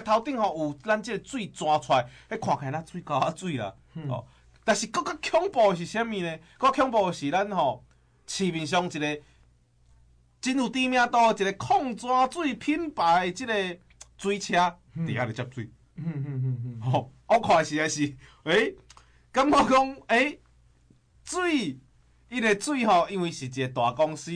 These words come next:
Speaker 1: 大品牌，讲，嗯，啊，哪会伫路边咧装水？我毋知讲因，<laughs> 因咧装起的水是要做啥物款的即个使用啦，吼。希望讲吼，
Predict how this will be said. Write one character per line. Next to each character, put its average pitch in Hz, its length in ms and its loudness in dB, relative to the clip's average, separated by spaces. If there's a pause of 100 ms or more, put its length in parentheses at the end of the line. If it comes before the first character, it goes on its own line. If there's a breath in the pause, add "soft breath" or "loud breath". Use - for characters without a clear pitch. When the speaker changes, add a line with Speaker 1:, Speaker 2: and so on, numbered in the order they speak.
Speaker 1:
大 127 220 2
品 147 260 -4
牌， 110 240 -2
讲， 139 160 -8
嗯， 202 220 -8 (420)
啊， 240 80 -2
哪 247 200 0
会 139 280 -2 (180)
伫 143 140 -2
路 135 200 0
边 131 280 -4
咧 226 160 4
装 180 280 -2
水？ 240 240 -4 (220 loud breath)
我 254 160 4
毋 247 120 -2
知 214 60 -2
讲 226 420 2
因， 202 140 -2 (300)
<laughs> - 340 -18
因 208 140 -2
咧 214 200 4
装 226 260 -2
起 180 140 0
的 160 120 -2
水 226 160 -2
是 160 200 -2
要 185 160 2
做 220 280 2
啥 202 140 -2
物 202 180 -4
款 214 220 2
的 165 160 -2
即 202 160 -4
个 185 80 -4
使 185 220 -10
用 165 340 0
啦， 147 160 2
吼。 151 240 2 (260 loud breath)
希 208 180 2
望 208 200 6
讲 247 220 4
吼， 202 460 4